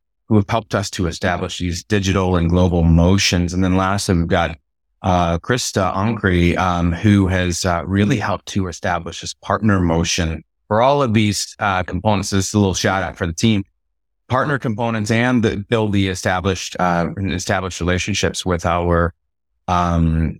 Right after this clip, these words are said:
analyst community as well. So all of these forces are working together and pushing, uh, this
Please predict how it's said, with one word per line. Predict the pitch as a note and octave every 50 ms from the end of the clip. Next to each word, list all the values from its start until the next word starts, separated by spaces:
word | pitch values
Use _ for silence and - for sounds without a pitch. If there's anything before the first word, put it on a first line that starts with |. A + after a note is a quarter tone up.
| - -
analyst | G#2+ G#2 G#2+ A#2 A2+ G#2+ F#2+ - - -
community | - F2+ F2 F2 E2+ E2+ E2+ E2 E2+ E2 E2
as | D#2+ D#2 -
well. | E2 E2+ F2+ G2 G2+ F#2+ E2+ D#2+ D#2 - - -
So | - - F#2+ -
all | - A2+ B2 C3+ C3+
of | A2
these | G#2+ A2+ G2+ -
forces | - A#2 A2+ A2 G2+ - G2+ F#2+
are | G2+ F#2
working | F#2+ G#2+ A2 G2+ - G#2+ G2
together | F#2+ F#2 G2+ G2 F#2+ F#2+ G2+ F#2
and | F2+ E2+ -
pushing, | - F#2+ - - G2+ F#2 F2+ F2+ E2+ E2+ - _ _ _ _ _ _ _ _ -
uh, | F#2 F2+ F2 F2 F2 F2 F2 F2 F2 E2+ E2+ E2
this | F#2+ F#2 - -